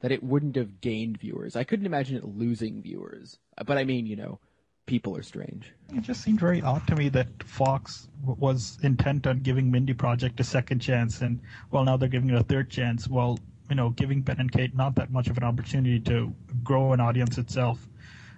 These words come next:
Speaker 2: Uh, you know, I, ideally I wouldn't want to cancel any of them, 'cause I like Mindy Kaling, and it's good that she's got her own T V project, but I, I feel like they gave Mindy Project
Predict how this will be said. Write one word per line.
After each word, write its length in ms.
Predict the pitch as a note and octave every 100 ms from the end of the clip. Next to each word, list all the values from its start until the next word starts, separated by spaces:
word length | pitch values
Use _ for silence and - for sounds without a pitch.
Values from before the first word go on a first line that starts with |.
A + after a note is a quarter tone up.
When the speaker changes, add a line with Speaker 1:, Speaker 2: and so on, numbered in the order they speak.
| - -
Speaker 2:
Uh, 220 | C3+ A2+ - - - - -
you 60 |
know, 220 | C#3+ B2 B2
I, 280 | C3+ C3+ D3+ - -
ideally 340 | D3 E3 F#3+
I 40 | C#3+
wouldn't 200 | C#3+ C#3
want 160 | C3
to 80 | B2+
cancel 260 | C3 B2+ B2+
any 160 | C3+
of 120 | B2 A#2+
them, 120 | B2+
'cause 140 | B2+
I 60 | B2
like 260 | C3+ C3
Mindy 200 | B2+ A#2
Kaling, 460 | A#2 A#2+ A2+ A#2+ A#2+
and 120 | A#2
it's 120 | A#2+
good 220 | - B2 A#2+
that 160 | B2
she's 220 | - C3
got 160 | A#2+ A#2+
her 100 | A#2+
own 100 | A#2+
T 140 | B2
V 140 | C3 D3+
project, 420 | A#2 A2+ A#2 A#2 -
but 140 | A2+ - - - - - - - -
I, 80 | D#3 D#3 -
I 100 | F3
feel 240 | - B3
like 320 | A#3 G#3 F3+
they 140 | - D3+
gave 260 | D3 D#3+
Mindy 220 | D3 C#3+
Project 560 | - C3+ C3 C3 - -